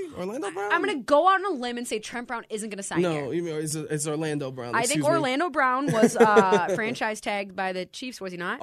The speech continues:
Speaker 2: You told me that
Speaker 1: Oh,
Speaker 2: earlier
Speaker 1: so
Speaker 2: this week.
Speaker 1: we, we, they have problems.
Speaker 2: 'Cause Orlando Brown's the Baltimore Ravens guy that we talked about that wanted to be on
Speaker 1: And
Speaker 2: the
Speaker 1: he
Speaker 2: left
Speaker 1: did
Speaker 2: side.
Speaker 1: get franchise
Speaker 2: Yeah.
Speaker 1: tagged. You're correct. So, yeah, so
Speaker 2: Gosh, I'm good at this.
Speaker 1: they are going to have to look at some free agents, um, and figure
Speaker 2: Or make
Speaker 1: something
Speaker 2: a
Speaker 1: out.
Speaker 2: trade.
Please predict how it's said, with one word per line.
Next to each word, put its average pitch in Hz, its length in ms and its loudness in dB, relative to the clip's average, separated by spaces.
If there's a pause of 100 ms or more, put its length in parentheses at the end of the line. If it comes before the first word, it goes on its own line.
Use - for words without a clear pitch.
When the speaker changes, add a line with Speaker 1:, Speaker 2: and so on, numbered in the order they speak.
(140)
Speaker 2:
You 311 80 0
told - 180 0
me 151 80 -2
that 180 160 0
Speaker 1:
Oh, 180 40 -4
Speaker 2:
earlier 170 180 -4
Speaker 1:
so 165 140 -2
Speaker 2:
this 156 60 -2
week. 175 500 -2
Speaker 1:
we, 135 40 -8
we, 165 520 -6
they 143 200 -4
have 208 240 -4
problems. 190 680 -4
Speaker 2:
'Cause 240 140 -6
Orlando 254 320 -2
Brown's 240 540 -2
the 220 160 -2
Baltimore 220 480 -4
Ravens 214 280 -6
guy 196 120 -6
that 190 80 -6
we 190 80 -4
talked 190 220 -8
about 185 100 -6
that 175 120 -6
wanted 180 140 -6
to 175 60 -10
be 180 80 -6
on 160 80 4
Speaker 1:
And 156 80 4
Speaker 2:
the - 20 2
Speaker 1:
he - 40 -
Speaker 2:
left 156 80 -4
Speaker 1:
did 170 40 0
Speaker 2:
side. 185 120 0
Speaker 1:
get 135 120 -2
franchise 143 540 -4
Speaker 2:
Yeah. 135 140 2
Speaker 1:
tagged. 131 200 -6
You're 139 80 -4
correct. 139 300 -2
So, 165 100 -2
yeah, 139 240 -2
so 156 140 -4
Speaker 2:
Gosh, 175 220 -2
I'm 170 100 -10
good 165 100 -12
at 160 80 -14
this. 165 360 -12
Speaker 1:
they 156 120 6
are 160 80 2
going 170 460 -2
to 180 140 0
have 165 260 -4
to 170 100 -4
look 147 280 -2
at 120 100 -2
some 143 120 -2
free 143 220 -2
agents, 127 540 -2
um, 123 480 -2
and 113 360 -4
figure 143 200 2
Speaker 2:
Or 139 40 0
make 147 60 2
Speaker 1:
something 143 180 2
Speaker 2:
a 139 40 0
Speaker 1:
out. 139 60 0
Speaker 2:
trade. 277 340 -2